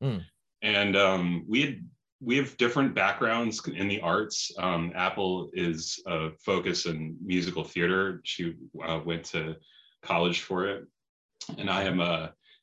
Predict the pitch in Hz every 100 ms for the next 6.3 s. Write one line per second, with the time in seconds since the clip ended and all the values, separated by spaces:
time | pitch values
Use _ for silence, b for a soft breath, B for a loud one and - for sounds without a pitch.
0 | - 98 110 123 127 139 147 151 - -
1 | _ - 95 87 87 85 98 101 120 135
2 | 139 - _ b b b b - - 107
3 | 101 95 107 - 139 120 180 196 - -
4 | _ - 120 120 113 107 98 - - 107
5 | 98 92 95 101 - 95 90 101 95 -
6 | - -